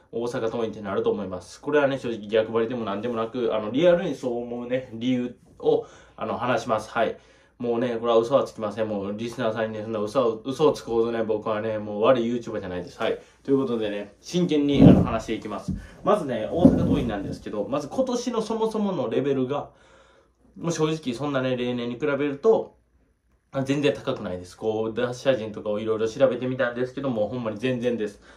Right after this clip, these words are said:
ほんでね、その中で、まあ、あのね、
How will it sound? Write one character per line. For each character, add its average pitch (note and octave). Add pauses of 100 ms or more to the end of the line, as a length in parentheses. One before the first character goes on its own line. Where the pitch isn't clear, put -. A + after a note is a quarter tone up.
(160)
ほ F3+
ん F#3+
で F#3+
ね、 F#3+
そ G#3
の G#3
中 F3+
で、 E3+ (400)
ま D3+
あ、 B2+
あ A#2
の A2+
ね、 A#2+